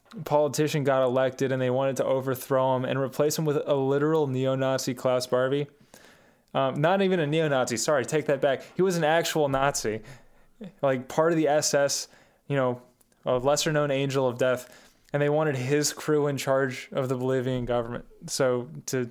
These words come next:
make that happen, they greased the wheels with all the drug dealers and the cartels down there that,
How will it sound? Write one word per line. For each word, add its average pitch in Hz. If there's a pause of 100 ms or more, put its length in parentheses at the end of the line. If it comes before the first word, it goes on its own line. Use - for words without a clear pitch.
make 131
that 131
happen, 127
they 120
greased 131
the 135
wheels 127
with 123
all 120
the 120
drug 120
dealers 117
and 117
the 113
cartels 120
down 113
there 117
that, 117